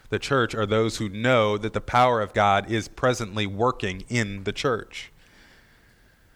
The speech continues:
From there in chapter two, Paul will go on to explain exactly how this power is at work in the church. In the first part of chapter two, verses one through ten, the power of God is at work in the church to give her new life.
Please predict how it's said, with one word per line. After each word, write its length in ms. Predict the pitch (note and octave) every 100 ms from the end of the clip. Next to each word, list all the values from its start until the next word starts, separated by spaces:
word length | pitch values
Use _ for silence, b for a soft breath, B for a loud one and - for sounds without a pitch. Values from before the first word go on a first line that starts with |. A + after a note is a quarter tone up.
| b
From 180 | - C#3
there 220 | C#3+ D3+
in 60 | C#3
chapter 360 | C#3+ C#3 C#3+
two, 280 | B2+ D#3 D3+
Paul 260 | C#3+ C#3+ C#3+
will 100 | B2+
go 220 | B2+ B2+
on 180 | C3+ C3
to 80 | C#3+
explain 560 | A2+ - C#3+ C#3+ C3 -
exactly 600 | C3 A2+ C3+ C#3+ C3+ A#2
how 260 | A#2 D3 C#3
this 200 | B2 -
power 340 | A#2+ A2+ A2
is 140 | A2
at 100 | A#2
work 240 | A2 A2+ -
in 80 | A2
the 80 |
church. 340 | G2+ A#2 A#2 B2+
In 80 | C3
the 60 |
first 300 | - D3 C#3+
part 160 | C#3+ B2+
of 80 | A#2
chapter 300 | C3+ B2 A#2
two, 240 | - C3+
verses 360 | B2+ B2 A#2+ A2+
one 160 | B2+
through 160 | A#2 A#2+
ten, 360 | C3+ C#3+ E3 E3 B B
the 100 | -
power 360 | B2+ C#3 C#3+ C#3+
of 160 | C3+ A#2
God 340 | B2 B2+ -
is 180 | C#3+ C3+
at 120 | C3+
work 340 | A#2 B2 B2+
in 80 | C3
the 80 | C3+
church 320 | - A#2+ B2
to 80 | C3+
give 220 | A#2 A#2
her 160 | B2 A#2+
new 160 | A2
life. 460 | A2+ D#3 C3+ F2+ -